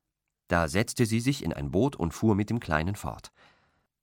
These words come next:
Als sie ein ganzes Ende gefahren war, kamen die Unterirdischen mit einem Boot, in dem auch das Kind der Frau saß.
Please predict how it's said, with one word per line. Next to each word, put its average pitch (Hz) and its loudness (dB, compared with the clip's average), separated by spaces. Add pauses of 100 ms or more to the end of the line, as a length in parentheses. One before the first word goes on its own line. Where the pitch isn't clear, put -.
(120)
Als 131 4
sie - 4
ein 104 2
ganzes 147 2
Ende 117 4
gefahren 82 2
war, 120 0
kamen 107 2
die 120 0
Unterirdischen 73 0
mit 69 -2
einem 71 -2
Boot, 80 2
in 78 -4
dem 104 0
auch 110 0
das - -4
Kind - 0
der 120 0
Frau 113 -2
saß. - -12